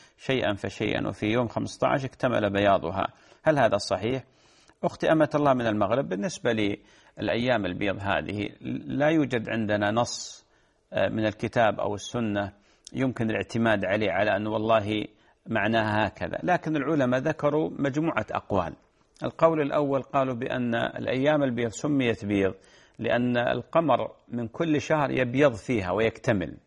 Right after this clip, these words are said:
القمر نسبة إلى حالة القمر. الأمر الثاني قالوا بأن الله،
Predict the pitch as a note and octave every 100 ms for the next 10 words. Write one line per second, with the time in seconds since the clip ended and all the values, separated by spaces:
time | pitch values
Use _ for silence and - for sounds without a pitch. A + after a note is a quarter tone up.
0 | _ _ _ - - F#2+ - A#2 E2 -
1 | B2+ - B2 - A2+ A2 A2 A#2+ - -
2 | _ - C#3 A#2 A#2+ F#2+ - F#2+ F2 -
3 | - _ _ - A#2+ E3+ F3 - C#3 A#2
4 | A2+ - C#3+ D3 C3+ - C#3 C3+ C3+ D#3
5 | C#3